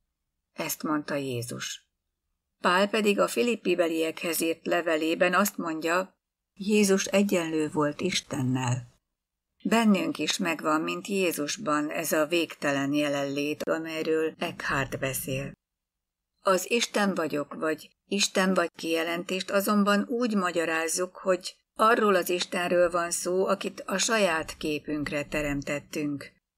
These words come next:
Olyan Istenről, aki haragos, olyan Istenről, aki rendelkezik ugyan gyógyító erővel, de abban csak keveseket részesít, miközben másoktól megtagadja a segítséget.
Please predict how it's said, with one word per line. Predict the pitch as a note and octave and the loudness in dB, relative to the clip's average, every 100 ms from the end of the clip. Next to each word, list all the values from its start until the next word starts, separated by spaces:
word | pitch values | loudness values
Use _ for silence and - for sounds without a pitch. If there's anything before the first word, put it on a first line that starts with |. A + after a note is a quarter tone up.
| _ - | _ 0
Olyan | G3 F#3 F3+ | 2 2 -2
Istenről, | F3+ F3 - F3+ F#3 F#3 F#3+ | -4 -6 -4 -2 2 4 4
aki | F3 - F#3 | 2 -2 -4
haragos, | G3 F#3+ E3+ D3 D3 - - - _ _ _ | 2 2 2 0 -2 -4 -6 -8 _ _ _
olyan | G3+ F#3+ F3 E3 | 2 4 4 2
Istenről, | E3+ F3 - F3+ F3+ F#3 G3 | -4 -6 -2 -2 0 2 4
aki | F#3 - F#3 | 2 2 4
rendelkezik | G3 A3 G3 E3+ E3 D#3+ D#3+ - | 4 4 4 2 -2 -4 -4 -4
ugyan | F3 F3 E3 | 0 0 -2
gyógyító | D#3+ F3+ F3 F3 D#3+ E3 D#3+ | -2 -2 0 -2 -4 -2 2
erővel, | D#3+ D#3 D#3+ D#3+ F3 E3+ F3+ - _ | 2 2 0 0 -2 -2 -4 -8 _
de | - G3+ | 0 2
abban | - F#3+ F3+ F#3+ F#3+ | 4 4 4 2 4
csak | F#3+ F#3 | 0 0
keveseket | - G#3 D#3+ - D#3+ E3 D#3+ | 0 0 0 -2 -2 -4 -4
részesít, | F3 D#3+ D#3+ F3 E3 F3 E3+ - - _ _ _ - | -4 -4 -4 -4 -2 -2 -2 -4 -18 _ _ _ -2
miközben | G3 G3 F3+ F3 F#3 | 0 2 0 2 2
másoktól | F#3+ E3 D#3 - F3+ - F#3+ F#3+ | 4 2 2 0 -2 -2 2 2
megtagadja | F#3 G3 - F3+ E3+ D3+ - D#3 | 2 0 0 2 2 -2 -2 -2
a | D3 | -2
segítséget. | - D3+ C#3+ C#3 - D3+ C3+ C#3 - - | -2 -2 -4 -6 -4 -4 -2 -4 -6 -10